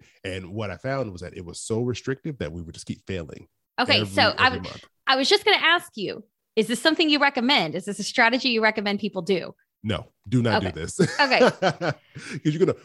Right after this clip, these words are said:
Speaker 1: one, you're probably gonna fail because it's so, when you
Speaker 2: Mm-hmm.
Speaker 1: make a budget so tight,
Speaker 2: Mm-hmm.
Speaker 1: oftentimes you're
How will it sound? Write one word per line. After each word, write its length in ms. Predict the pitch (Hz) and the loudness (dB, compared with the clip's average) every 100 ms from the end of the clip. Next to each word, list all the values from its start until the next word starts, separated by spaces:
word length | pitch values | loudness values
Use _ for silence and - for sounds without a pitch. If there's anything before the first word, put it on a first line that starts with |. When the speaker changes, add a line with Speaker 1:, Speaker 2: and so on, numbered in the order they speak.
| - | -8
Speaker 1:
one, 380 | - 135 202 185 | -2 4 4 6
you're 100 | 147 | 6
probably 260 | 196 208 | 6 6
gonna 140 | 165 107 | 4 2
fail 360 | - 110 80 78 | 0 0 0 -6
because 340 | 95 104 90 | -6 -6 -8
it's 160 | 87 - | -10 -12
so, 240 | - 123 | -2 -2
when 140 | 123 | 0
you 60 | 120 | 0
Speaker 2:
Mm-hmm. 60 | 135 | -2
Speaker 1:
make 100 | 147 | 0
a 60 | 113 | 0
budget 240 | 113 90 | 0 -4
so 400 | - - 98 104 | -8 -6 -4 -4
tight, 480 | - 90 107 160 - | -6 -6 -6 -8 -10
Speaker 2:
Mm-hmm. 440 | 202 196 190 175 165 | -6 -6 -6 -6 -6
Speaker 1:
oftentimes 760 | 107 120 98 101 95 92 - | -4 -6 -6 -8 -6 -10 -14
you're 540 | 92 92 92 85 82 | -12 -10 -10 -12 -14